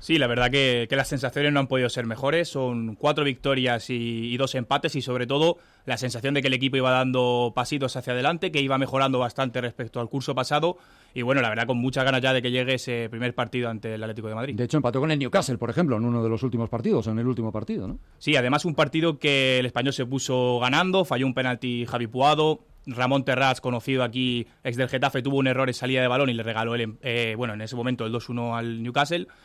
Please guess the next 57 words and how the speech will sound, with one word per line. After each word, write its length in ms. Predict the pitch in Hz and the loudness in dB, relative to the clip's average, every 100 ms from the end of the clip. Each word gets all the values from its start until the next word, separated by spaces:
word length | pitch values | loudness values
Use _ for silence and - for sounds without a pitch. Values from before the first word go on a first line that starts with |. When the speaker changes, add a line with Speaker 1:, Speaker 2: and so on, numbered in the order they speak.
| - - _ | -20 -20 _
Speaker 1:
Y 120 | 147 | 0
luego 180 | 143 143 | 2 4
llegó, 280 | 151 139 151 | 4 4 4
pues 140 | 139 143 | 2 -2
eso, 160 | 131 | -4
ese 100 | 131 | -2
empate 580 | 131 143 139 143 139 139 | 0 2 2 2 2 2
al 140 | 135 131 | 2 0
final 240 | 139 135 | 0 0
del 140 | 135 | 2
partido, 380 | 135 127 185 185 | 0 0 4 4
gol 140 | 147 143 | 4 2
de 100 | 131 | 0
Quique 220 | 135 135 | 0 0
García, 480 | 131 143 165 185 185 - _ - | 0 2 4 4 2 -16 _ -8
del 140 | 120 | -6
que 40 | 120 | -6
supongo 280 | 113 127 | -2 -2
que 80 | 123 | 2
luego 320 | 131 127 131 127 | 4 4 6 4
hablaremos, 400 | 123 131 143 151 | 2 2 2 4
Speaker 2:
Sí. 60 | |
Speaker 1:
pero 140 | 123 120 | 4 2
bueno, 240 | 123 101 - | 0 -4 -2
creo 160 | 139 | 2
que 60 | 143 | 4
en 60 | |
líneas 180 | 147 143 | 4 2
generales 380 | 147 139 143 151 | 2 4 6 6
es 100 | 143 | 4
una 120 | 139 | 0
pretemporada 420 | 127 127 120 131 120 | 0 0 0 2 2
muy 140 | 117 | 0
positiva. 400 | 120 104 98 90 | -4 -10 -14 -12
Speaker 2:
Es 280 | 151 143 - | -8 -8 -2
un 180 | 147 147 | 0 4
contraste 460 | 151 139 156 139 147 | 4 4 4 4 4
total 260 | 151 165 | 6 4
con 160 | 160 139 | 4 2
el 60 | |
final 260 | 117 127 139 | 2 2 2
de 80 | 139 | 2
campaña 340 | 131 143 156 | 2 2 2
del 120 | 147 | 2
año 120 | 123 120 | 2 0
pasado, 300 | 135 175 120 | 2 2 2
que 100 | 113 | 0
fue 140 | 131 | 2
de 60 | 127 | 2
infarto 340 | - 143 143 | 4 2 2
y 60 | 131 | 0
se 100 | 131 | 0
salvaron 460 | 117 120 147 143 | 0 2 2 2
en 100 | 120 | 0
el 80 | 113 | 0
último 240 | 123 120 | 0 -2
segundo. 340 | 113 190 131 | -2 -2 -4